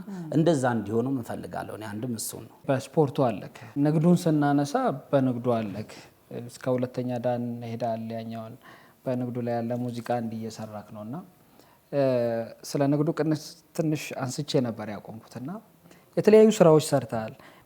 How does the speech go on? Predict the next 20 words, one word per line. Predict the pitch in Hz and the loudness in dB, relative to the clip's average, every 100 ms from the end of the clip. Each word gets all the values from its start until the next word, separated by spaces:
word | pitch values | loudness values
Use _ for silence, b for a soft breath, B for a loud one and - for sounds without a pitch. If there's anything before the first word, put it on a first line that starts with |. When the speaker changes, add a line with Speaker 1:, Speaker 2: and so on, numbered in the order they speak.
| _ | _
Speaker 1:
በእነዚህ | 170 202 208 | 6 6 6
በሰራባቸው | 214 175 156 147 143 143 147 131 156 | 4 4 4 6 4 4 0 2 2
በረንዳ | 139 147 180 165 | 4 2 4 4
እስከ | 135 143 | 2 -2
ማደር | 131 127 127 | -2 -2 -2
የደረስክባቸው | 123 123 127 - 127 127 123 131 | -2 -4 -4 -6 -4 -4 -2 -6
ጊዜዎች | 131 127 123 - | -6 -6 -6 -6
ነበሩና፣ | 123 127 113 117 160 - - b b b b b - | -6 -6 -10 -8 -8 -10 -18 b b b b b -6
እ፣ | 151 143 131 123 120 123 | 2 4 4 2 0 -2
ዛሬ | 127 156 185 | 6 8 8
ላይ | 185 185 156 131 - - - | 8 6 6 4 -2 -14 -6
ያለውን | 147 156 170 170 156 | 6 6 8 6 6
ያሹ | 139 139 160 | 4 2 0
ጥንካሬ | 127 127 123 131 127 123 113 113 - - _ _ _ b b _ - | -4 -4 -4 -2 0 -2 -4 -10 -16 -20 _ _ _ b b _ -2
ከምን | 170 185 170 147 | 2 4 4 2
የመነጨ | 131 135 135 135 131 | 2 2 2 0 -2
ነው | 127 120 | -2 -4
ትላለህ? | 107 - - - - _ _ _ _ _ _ _ _ _ _ _ _ _ - - - | -8 -10 -12 -18 -20 _ _ _ _ _ _ _ _ _ _ _ _ _ -20 -16 -8
Speaker 2:
እ፣ | 117 117 107 98 98 95 | -2 0 0 -2 -6 0
የኔ፣ | 139 | 2